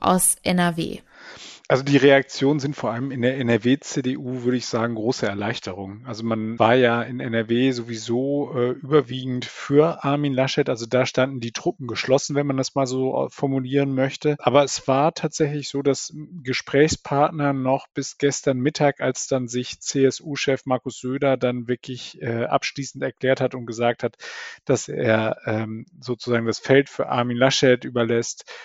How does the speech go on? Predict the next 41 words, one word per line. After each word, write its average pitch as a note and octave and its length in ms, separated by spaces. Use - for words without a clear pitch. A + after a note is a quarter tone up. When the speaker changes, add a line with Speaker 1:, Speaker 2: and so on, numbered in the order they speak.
Speaker 2:
Da C3 160
war C3 140
die C3 100
Unruhe D#3+ 560
in, C3+ 460
äh, B2 260
C-D-U-Kreisen, C3 840
auch C3 180
hier D3 140
in C3+ 180
N C3+ 140
R B2 160
W, B2 100
noch B2+ 220
groß. A#2+ 360
Also A#2 300
w-, C3 140
w-, - 140
da B2+ 200
haben, C3+ 200
da A#2 120
hat - 180
der C3 140
eine C#3 140
oder C3+ 180
andere C3+ 180
noch C3 140
befürchtet, C3 580
dass C3+ 200
sich - 120
die C#3 180
Hängepartie C3+ 720
womöglich B2+ 420
noch B2 180
weiter B2 180
hinziehen B2+ 560
könnte C3+ 380
und B2+ 120
es - 120
dann C3 100
noch B2+ 240